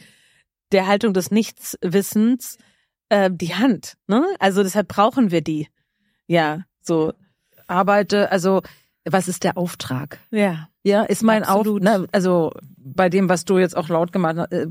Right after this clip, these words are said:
Speaker 2: ist es, ist, ist das der ausgesprochene
Speaker 1: Ja.
Speaker 2: zwischen uns aus, möchtest du das?
Speaker 1: Ja.
Speaker 2: Oder wer möchte das? Oder
Speaker 1: Ja.
Speaker 2: ist es meine,
Speaker 1: Das kann,
Speaker 2: ist es ein,
Speaker 1: also,
Speaker 2: ist, ja?
Speaker 1: könnte ja gar nicht so formuliert
Speaker 2: Nee,
Speaker 1: werden, ne?
Speaker 2: ne?
Speaker 1: Also,
Speaker 2: Also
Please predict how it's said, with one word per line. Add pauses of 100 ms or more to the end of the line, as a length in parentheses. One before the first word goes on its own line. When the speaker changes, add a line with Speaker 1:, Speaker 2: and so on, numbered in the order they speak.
Speaker 2:
ist
es,
ist, (140)
ist
das
der
ausgesprochene
Speaker 1:
Ja.
Speaker 2:
zwischen
uns
aus,
möchtest
du
das? (140)
Speaker 1:
Ja. (140)
Speaker 2:
Oder
wer
möchte
das?
Oder
Speaker 1:
Ja.
Speaker 2:
ist
es
meine,
Speaker 1:
Das
kann,
Speaker 2:
ist
es
ein,
Speaker 1:
also,
Speaker 2:
ist,
ja?
Speaker 1:
könnte
ja
gar
nicht
so
formuliert
Speaker 2:
Nee,
Speaker 1:
werden,
ne?
Speaker 2:
ne?
Speaker 1:
Also,
Speaker 2:
Also